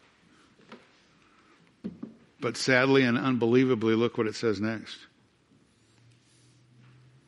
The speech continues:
Verse ten, "He was in the world, and the world was made through him. The world did not know him. He came to his own, and those who were not, those who were his own did not receive him."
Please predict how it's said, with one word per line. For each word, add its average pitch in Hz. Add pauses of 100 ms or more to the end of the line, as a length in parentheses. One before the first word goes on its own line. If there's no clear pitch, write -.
(760)
Verse 120
ten, 120
"He 110
was 107
in 120
the 113
world, 117
and 104
the 107
world 113
was 104
made 113
through 123
him. 110
The 107
world 110
did 107
not 107
know 110
him. 104 (600)
He 120
came 117
to 113
his 101
own, 110
and 104
those 107
who 107
were 104
not, 104 (120)
those 107
who 104
were 101
his 95
own 101
did 98
not 98
receive 92
him." 90